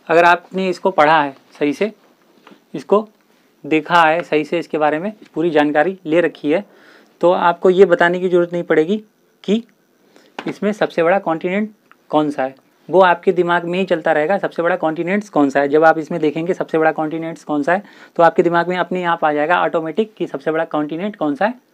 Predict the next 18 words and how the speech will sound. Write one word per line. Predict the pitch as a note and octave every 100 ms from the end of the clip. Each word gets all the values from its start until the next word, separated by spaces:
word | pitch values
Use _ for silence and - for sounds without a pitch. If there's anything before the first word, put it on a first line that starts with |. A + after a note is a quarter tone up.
| _ _
अफ्रीका | D3+ D#3+ D3+ C#3
है, | C3+ - _ _ -
ये | F#3
आपके | E3+ E3 F3
दिमाग | D#3 D3+ D3+
में | F#3+ A3+
automatic | D#3+ D3 D#3 D#3+ A#3 - _ -
आ | D3+
जाएगा, | C#3 C3 C#3
अगर | D#3+ E3+
आपने | E3+ E3 G3
इसको | F#3 - A3+ - _ _
सही | - E3+ F3+
से | G3+
analyze | F#3 F3+ F3 F3 -
किया | E3+ D#3
है | C3+
तो। | - C#3